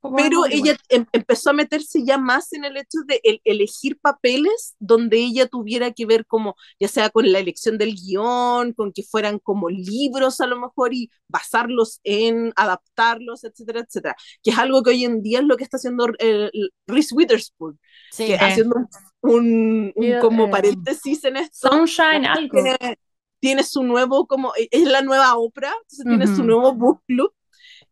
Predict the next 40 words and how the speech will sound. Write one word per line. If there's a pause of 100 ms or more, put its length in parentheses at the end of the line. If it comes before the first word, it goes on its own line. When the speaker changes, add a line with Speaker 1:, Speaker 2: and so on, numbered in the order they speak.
(100)
Speaker 2:
Y
es-,
igual
está
haciendo
como
un
tremendo
negocio
que
lo
encuentro
súper
inteligente,
que
es
como
tiene
toda
esta
cuestión
con
el
book
club,
entonces (440)
agarra
un
libro,
lo
promociona,
el
libro
se
vuelve
un
superventas,
bla,
bla,
bla,